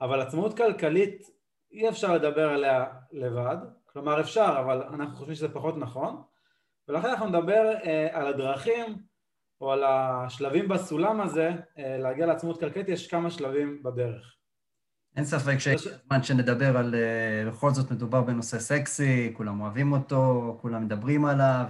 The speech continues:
Speaker 2: איך לצאת לפרישה מוקדם, יש את כל התנועת, אה, פייר,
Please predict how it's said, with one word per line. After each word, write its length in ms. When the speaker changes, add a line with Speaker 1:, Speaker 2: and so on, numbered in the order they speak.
Speaker 2:
איך 220
לצאת 360
לפרישה 400
מוקדם, 720
יש 140
את 100
כל 200
התנועת, 720
אה, 220
פייר, 400